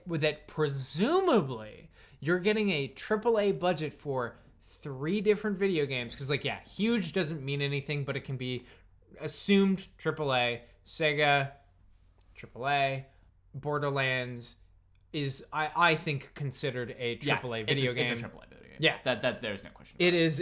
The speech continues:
Speaker 1: it is wildly ambitious for them to, to all of a sudden jump to three projects at once.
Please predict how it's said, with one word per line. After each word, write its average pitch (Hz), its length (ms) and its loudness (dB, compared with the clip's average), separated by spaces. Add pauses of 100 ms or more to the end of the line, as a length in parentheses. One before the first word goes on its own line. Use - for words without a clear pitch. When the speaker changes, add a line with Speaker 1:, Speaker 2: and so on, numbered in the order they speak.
Speaker 1:
it 175 160 4
is 151 300 2
wildly 151 680 2
ambitious 131 400 -4
for - 140 -12
them 123 300 -6
to, 117 460 -10
to 131 260 -10
all 165 160 4
of 147 80 0
a 143 60 -2
sudden 120 340 -6
jump 139 280 -4
to 110 340 -8
three 135 340 -6
projects 120 520 -4
at 113 80 -14
once. 120 280 -12